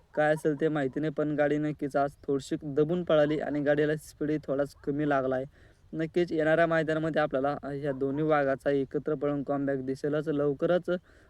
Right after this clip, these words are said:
पण प्रथमतः ह्या बैलगाडी शर्यत क्षेत्रामध्ये बकासूर आणि सर्जाची पहिल्यांदाच, अ, इतक्या अंतराने हार झाली. या अगोदर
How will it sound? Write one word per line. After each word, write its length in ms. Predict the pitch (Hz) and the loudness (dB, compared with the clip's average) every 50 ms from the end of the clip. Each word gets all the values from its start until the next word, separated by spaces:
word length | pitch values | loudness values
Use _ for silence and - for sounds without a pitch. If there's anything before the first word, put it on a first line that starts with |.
| - _ | -12 _
पण 140 | - 175 175 - - | -6 -6 -6 -2 0
प्रथमतः 540 | 175 160 - 185 185 190 170 170 160 165 | 0 2 2 2 0 2 2 2 2 2
ह्या 200 | 170 170 160 147 | 0 -2 -2 -2
बैलगाडी 360 | 143 147 151 147 143 151 156 160 | 0 0 0 0 0 -2 -2 -2
शर्यत 220 | - 151 147 151 | -4 -4 -4 -4
क्षेत्रामध्ये 540 | - - 143 - - 143 139 143 143 147 135 | -4 -6 -8 -4 -4 -4 -2 -2 -2 -2 -2
बकासूर 440 | 135 135 - - 147 147 - 143 160 | -2 -4 -4 -6 -8 -6 -4 -4 -2
आणि 100 | 160 151 | -2 -2
सर्जाची 560 | - - 143 139 151 151 147 - 147 151 156 160 - - - _ _ - _ _ - | 0 0 0 2 2 0 0 0 -2 -4 -4 -6 -10 -18 -20 _ _ -20 _ _ -2
पहिल्यांदाच, 640 | 160 156 156 156 151 160 175 185 185 165 156 156 160 - - - | 0 2 4 4 4 4 2 2 4 4 4 4 2 0 -6 -6
अ, 120 | 135 139 | -2 -2
इतक्या 420 | 135 139 135 - - - 160 147 147 | 0 -2 -2 -4 -6 -2 0 0 0
अंतराने 540 | 143 139 - 143 143 143 143 147 147 151 | 0 -2 0 2 2 2 2 2 -2 -2
हार 460 | 165 160 - - - - 139 143 147 139 | -4 -8 -12 -16 -6 -4 -2 -2 -2 -2
झाली. 380 | 135 139 131 135 147 147 160 | -2 -2 -2 -2 -4 -2 -2
या 140 | 160 151 147 | -2 0 0
अगोदर 320 | 151 135 156 143 147 156 | 0 0 -2 0 0 -2